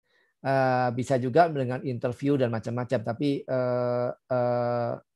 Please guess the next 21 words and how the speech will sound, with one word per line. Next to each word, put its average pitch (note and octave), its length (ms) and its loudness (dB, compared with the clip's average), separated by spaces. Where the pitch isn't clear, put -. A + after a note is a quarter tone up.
saya, B2 240 -2
saya D#3 320 8
contohkan C#3+ 480 2
dengan A2+ 220 -4
rubrik. A2 400 -6
Nah, D#3+ 160 4
kemudian F3+ 640 4
nilai F3+ 400 4
ini G#3+ 320 -4
kemudian D#3+ 640 2
diolah D3+ 560 4
untuk E3+ 320 0
mendapatkan E3+ 720 4
nilai E3+ 640 0
N C#3+ 320 -2
A, G3 560 4
N C#3 320 -4
B, F#3 280 4
dan B2 360 2
N C3 240 -4
C. A2 360 2